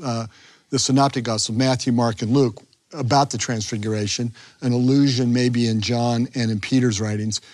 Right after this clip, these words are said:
But, uh, the controversy is, who has the right to interpret Torah? So the Jews at, at this time had a threefold division of Scripture,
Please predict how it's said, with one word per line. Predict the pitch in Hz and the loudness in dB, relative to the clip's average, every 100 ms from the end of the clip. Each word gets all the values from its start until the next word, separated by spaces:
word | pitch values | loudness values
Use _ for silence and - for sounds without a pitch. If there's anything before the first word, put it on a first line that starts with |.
| - - _ - | -20 -20 _ -4
But, | 139 - - | -4 -4 -2
uh, | 139 131 214 - - | 0 0 -4 -16 -10
the | 120 | -6
controversy | - 220 220 147 - | -2 -2 0 -2 0
is, | 120 - - - _ | -2 -2 -10 -20 _
who | - 180 185 | 0 2 4
has | 151 151 135 | 2 0 -2
the | 127 | 0
right | 131 135 135 | 2 2 0
to | 131 | -4
interpret | 113 - 120 120 - | -2 -2 -2 -4 -6
Torah? | - 120 110 98 95 _ _ _ - | 0 2 2 0 -8 _ _ _ -10
So | - 131 | -4 0
the | 127 | 0
Jews | 131 120 202 214 | -2 0 0 2
at, | 151 - - | -2 -6 -6
at | 139 135 147 131 | -4 -2 -2 -2
this | 143 | -4
time | - 156 143 | -2 0 0
had | 131 120 | 0 -2
a | |
threefold | 113 156 151 151 135 | -2 -4 -2 0 0
division | 117 127 127 123 | -2 -2 0 -2
of | 107 | -4
Scripture, | - 143 - 117 | -4 -4 -4 -10